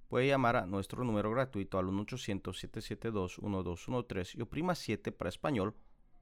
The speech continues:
o al uno ochocientos, tres dos cinco, cero siete siete ocho, T T Y,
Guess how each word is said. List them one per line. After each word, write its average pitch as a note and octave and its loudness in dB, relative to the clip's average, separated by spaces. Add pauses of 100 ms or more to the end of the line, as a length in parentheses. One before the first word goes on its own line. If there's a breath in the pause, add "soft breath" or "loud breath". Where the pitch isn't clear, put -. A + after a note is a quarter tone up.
(180)
o - 4
al C3+ 6
uno D3+ 4
ochocientos, A#2+ -2
tres G#2+ -2
dos B2+ -4
cinco, A2 -2
cero B2+ -2
siete G#2+ -6
siete - -6
ocho, - 2 (760 soft breath)
T D3+ -2
T D#3+ 0
Y, G#2 4